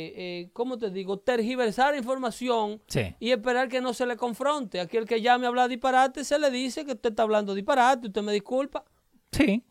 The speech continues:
Speaker 1: Entonces yo lo confronto con el disparate mío,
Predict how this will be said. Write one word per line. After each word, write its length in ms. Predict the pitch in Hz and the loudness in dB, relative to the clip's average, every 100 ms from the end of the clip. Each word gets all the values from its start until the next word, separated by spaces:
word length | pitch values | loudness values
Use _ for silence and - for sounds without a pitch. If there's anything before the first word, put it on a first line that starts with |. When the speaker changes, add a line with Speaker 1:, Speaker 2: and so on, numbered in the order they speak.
| - | -4
Speaker 1:
Entonces 400 | 220 226 208 233 | -4 -2 -2 4
yo 100 | 240 | 4
lo 120 | 240 | 6
confronto 520 | 247 208 254 247 254 | 4 4 4 4 2
con 160 | 254 262 | 6 6
el 80 | 254 | 6
disparate 500 | 262 262 254 262 277 | 6 8 10 10 8
mío, 400 | 277 277 269 | 6 4 2